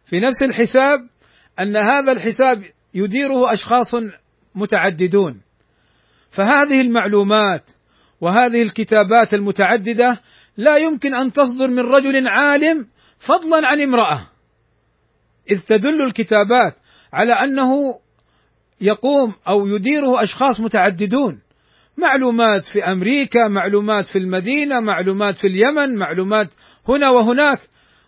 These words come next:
والله لو كانت ابن بطوطة أم عبد الله هذه ما جابت كل هذه المعلومات، فكيف وهي امرأة في بلدة في المملكة المغربية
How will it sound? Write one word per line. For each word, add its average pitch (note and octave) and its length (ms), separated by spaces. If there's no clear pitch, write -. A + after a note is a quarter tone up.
والله G#3+ 200
لو A3+ 120
كانت B3 420
ابن A#3 320
بطوطة B3 680
أم G3+ 120
عبد F#3+ 200
الله A#3+ 420
هذه B3 180
ما C#4+ 160
جابت C4+ 360
كل A#3+ 120
هذه G#3+ 180
المعلومات، E3+ 640
فكيف C#4 400
وهي C4 360
امرأة G3+ 360
في E3+ 240
بلدة G#3 640
في G#3+ 100
المملكة G#3+ 640
المغربية G3 760